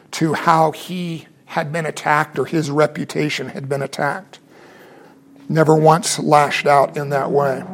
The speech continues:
So we see the fulfillment in the New Testament. I'll give you a couple of passages. Matthew twenty-seven, verse fourteen, and the Gospel of John, chapter one, verses ten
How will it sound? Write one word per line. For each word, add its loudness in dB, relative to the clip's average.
So 4
we 4
see 8
the 8
fulfillment 6
in -2
the 0
New -2
Testament. 0
I'll 0
give -2
you -2
a -4
couple -2
of -4
passages. 0
Matthew -2
twenty-seven, -6
verse -12
fourteen, -2
and -2
the -8
Gospel 0
of 0
John, -2
chapter -6
one, -4
verses -10
ten -6